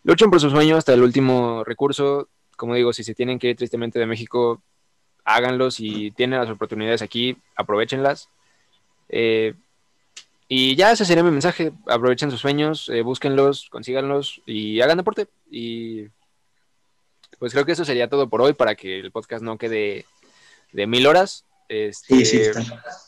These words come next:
Speaker 1: me gustó mucho los temas que tocamos. Me encantaría tenerte otra vez en un futuro para una parte dos. Eh,
Speaker 2: Ah, claro que sí, amigo. Sí, sí, sí. Un, un volumen dos. Sí, yo estoy apuntadísimo, ¿eh?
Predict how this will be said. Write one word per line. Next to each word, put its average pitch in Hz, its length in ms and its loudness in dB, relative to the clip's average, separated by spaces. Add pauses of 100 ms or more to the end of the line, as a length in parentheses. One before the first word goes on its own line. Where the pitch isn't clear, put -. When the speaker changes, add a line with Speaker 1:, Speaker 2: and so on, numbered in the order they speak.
(260)
Speaker 1:
me 120 180 0
gustó 120 300 -2
mucho 139 240 -4
los 131 100 -2
temas 123 220 -4
que 117 60 -6
tocamos. 151 680 -2
Me 120 100 -6
encantaría 117 560 -2
tenerte 123 400 -2
otra 123 160 0
vez 113 160 0
en 117 80 -8
un 120 100 -8
futuro 156 380 -2 (100)
para 107 160 -8
una 110 160 -6
parte 113 260 -2
dos. 160 300 -4 (840)
Eh, 101 680 -6 (360)
Speaker 2:
Ah, 156 160 0
claro 214 240 4
que - 60 6
sí, - 80 2
amigo. 147 380 8 (200)
Sí, 127 320 4
sí, 131 160 2
sí. 117 300 0
Un, 127 260 4
un 143 160 6
volumen 160 460 8
dos. 151 320 4
Sí, 139 500 2
yo 135 140 4
estoy 156 420 2
apuntadísimo, 113 1000 0
¿eh? 190 220 2